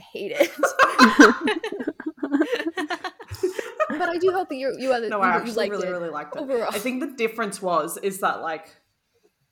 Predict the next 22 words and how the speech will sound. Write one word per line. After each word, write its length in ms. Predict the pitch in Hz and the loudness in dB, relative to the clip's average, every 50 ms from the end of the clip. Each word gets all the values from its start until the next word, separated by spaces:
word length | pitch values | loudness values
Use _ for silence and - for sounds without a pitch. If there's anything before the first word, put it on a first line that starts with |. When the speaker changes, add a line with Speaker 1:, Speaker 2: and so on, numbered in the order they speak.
| _ _ _ - _ _ _ - _ _ _ _ _ _ _ - | _ _ _ -20 _ _ _ -20 _ _ _ _ _ _ _ -8
Speaker 3:
I 60 | 196 | -8
think 240 | 202 - 247 226 - | -6 -4 -6 -6 -6
the 80 | 370 | -8
difference 420 | - - 190 185 - 196 180 180 - | -8 -8 -10 -8 -8 -10 -10 -8 -10
was, 180 | 160 151 - | -10 -10 -8
like, 180 | 151 151 - - | -10 -10 -10 -12
the 60 | - | -14
mother 300 | 160 170 156 147 139 147 143 | -12 -6 -6 -4 -4 -4 -6
wasn't 400 | 135 139 143 147 143 165 147 - | -6 -6 -8 -8 -8 -14 -14 -14
involved, 640 | 147 139 139 139 135 131 - - - - - _ - - _ _ _ _ | -14 -16 -12 -12 -12 -10 -10 -12 -14 -18 -18 _ -20 -20 _ _ _ _
like, 220 | - 165 170 170 - - _ | -6 -6 -6 -6 -10 -8 _
Speaker 1:
Mm. 160 | 165 170 165 | -2 -2 -2
Speaker 3:
openly 480 | 170 208 214 170 170 160 151 147 147 | -2 -4 -8 -8 -8 -8 -8 -10 -10
involved 520 | 151 147 147 147 147 147 147 147 143 143 - | -10 -12 -12 -12 -10 -10 -10 -12 -12 -14 -14
in, 80 | 165 151 | -12 -12
like, 180 | 143 143 - | -12 -12 -12
murdering 520 | 156 147 143 147 143 139 143 139 139 135 127 | -14 -10 -10 -10 -8 -10 -10 -12 -14 -16 -20
people 400 | - - 156 143 143 147 - 135 | -18 -16 -16 -16 -16 -16 -16 -14
out 160 | 127 123 131 | -14 -12 -14
on 120 | 131 131 | -14 -16
the 80 | 131 131 | -18 -20
street. 500 | - - - - 139 127 - - - _ | -20 -20 -16 -16 -16 -16 -16 -18 -20 _